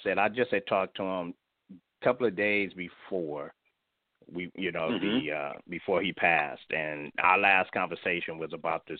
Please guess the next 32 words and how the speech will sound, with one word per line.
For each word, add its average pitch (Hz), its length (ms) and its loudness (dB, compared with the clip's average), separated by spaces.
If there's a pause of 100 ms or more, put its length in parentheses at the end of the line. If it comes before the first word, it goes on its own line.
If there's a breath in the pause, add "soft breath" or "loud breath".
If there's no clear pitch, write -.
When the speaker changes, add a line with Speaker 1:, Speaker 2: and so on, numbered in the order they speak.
Speaker 1:
reunion 78 540 -10
here 78 400 -4 (340 soft breath)
of 76 220 2
us 82 160 4 (100)
as 78 80 -2 (160)
poets, 82 480 2
and 76 160 -8
he 92 140 -4
was 80 160 -6 (160)
so 92 300 6
excited, 85 680 2
man, 80 280 -2
and 78 140 -4
he 85 180 -6
was 82 140 -4
talking 87 180 -2
about, 80 140 4 (300 loud breath)
"Man, 92 260 4
I'm 107 120 4
gonna 95 100 4
write 95 200 4
me 117 160 2
a 82 60 0
good 110 360 -2
piece 107 280 2
for 98 120 -2
this. 80 280 -4
I 127 80 0
got 73 200 -8
to 82 80 -14
do 95 240 -10
something 80 320 -6